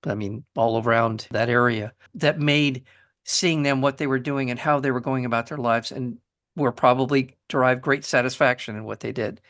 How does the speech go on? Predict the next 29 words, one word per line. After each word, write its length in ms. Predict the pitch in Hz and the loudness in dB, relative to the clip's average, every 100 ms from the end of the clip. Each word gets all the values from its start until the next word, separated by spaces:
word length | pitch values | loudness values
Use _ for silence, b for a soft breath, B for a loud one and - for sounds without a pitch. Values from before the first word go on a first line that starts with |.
| b | b
and 160 | 135 123 | -2 4
where 200 | 139 127 | 4 6
they 140 | 131 | 4
were 160 | 120 120 | 0 -2
living 360 | 127 135 127 | -2 -2 -6
for 160 | - 127 | -2 0
a 80 | 110 | 4
lot 180 | 117 117 | 4 2
of 120 | 147 | 2
reasons. 400 | 165 151 120 - B B B B _ | 0 0 -6 -10 B B B B _
But 100 | 131 | 2
I 100 | 127 | 2
think 400 | - 139 127 - | 0 -2 -2 -6
for 100 | - | -4
me, 300 | 117 151 143 | 0 2 4
the 120 | 123 - | 2 0
context 640 | 147 135 131 113 - - | 0 0 0 -2 -2 -6
is 320 | 117 107 - b b _ | -6 -6 -10 b b _
it 160 | - | -2
was 320 | 143 117 117 - _ - | 0 0 0 -8 _ -2
safer 500 | - 165 156 147 120 | 4 4 4 4 2
to 80 | 113 | 2
be 160 | 123 | 0
there 260 | 117 120 117 | 2 2 2
than 140 | 120 | -2
it 80 | 127 | -4
would 160 | 127 127 | -4 -4
have 120 | 120 | -4
been 300 | 113 110 | -4 -4